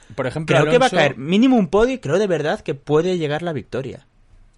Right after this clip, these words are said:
Speaker 1: Alonso lo que, lo que ha dicho es que ese podio puede llegar si están entre los cinco primeros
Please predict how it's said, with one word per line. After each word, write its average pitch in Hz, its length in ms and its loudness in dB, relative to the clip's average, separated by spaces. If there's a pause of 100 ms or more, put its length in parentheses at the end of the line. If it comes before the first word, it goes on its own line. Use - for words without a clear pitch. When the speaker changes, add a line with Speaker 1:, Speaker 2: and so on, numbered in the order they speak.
(520)
Speaker 1:
Alonso 127 440 -2
lo 156 140 -2
que, 127 360 -2
lo 117 180 -4
que 117 80 -6
ha 117 60 0
dicho 127 220 -6
es 139 100 -6
que 147 320 -6 (360)
ese 113 320 -6
podio 127 560 -4 (180)
puede 120 300 -6
llegar 117 340 -4
si 107 240 -8
están 123 360 -2
entre 90 220 -8
los 87 160 -12
cinco 107 280 -6
primeros 123 600 -4